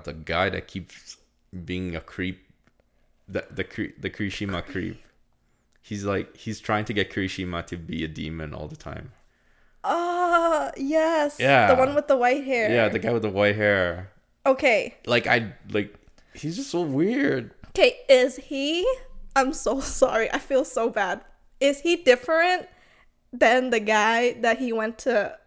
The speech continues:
Speaker 2: middle school with that also has white hair?
Speaker 1: Yes.
Speaker 2: <laughs> I kept getting them mixed up. I feel so bad. But they
Speaker 1: We're,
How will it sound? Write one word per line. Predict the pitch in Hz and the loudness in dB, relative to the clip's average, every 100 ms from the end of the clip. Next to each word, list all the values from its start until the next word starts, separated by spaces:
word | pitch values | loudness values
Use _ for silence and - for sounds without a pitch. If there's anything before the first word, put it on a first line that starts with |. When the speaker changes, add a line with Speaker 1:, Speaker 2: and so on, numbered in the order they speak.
| 240 | -6
Speaker 2:
middle | 233 220 | -2 -2
school | 226 - 208 196 | -4 -4 -4 -4
with | - | -4
that | 214 - | -4 -2
also | 220 226 | -2 -2
has | 233 196 | -2 -2
white | 202 196 | -2 -4
hair? | 226 185 107 | -4 -6 -2
Speaker 1:
Yes. | 82 71 - - - - | -2 -2 -6 -18 -18 -10
Speaker 2:
<laughs> | 466 - - | -8 -8 0
I | 622 622 - 679 - - | 2 2 0 -2 -2 0
kept | - - - | 6 8 6
getting | 349 339 370 523 440 | 4 4 6 6 6
them | 349 | 4
mixed | 330 330 - | 0 -4 -2
up. | 277 269 | -2 0
I | 311 | -2
feel | - 339 | 2 2
so | 453 - 320 320 - 381 | 2 2 6 6 6 0
bad. | 302 311 - - - - | 2 0 -4 -10 -20 -4
But | 392 392 | -2 -2
they | 392 381 440 | 0 -2 -2
Speaker 1:
We're, | 113 | -4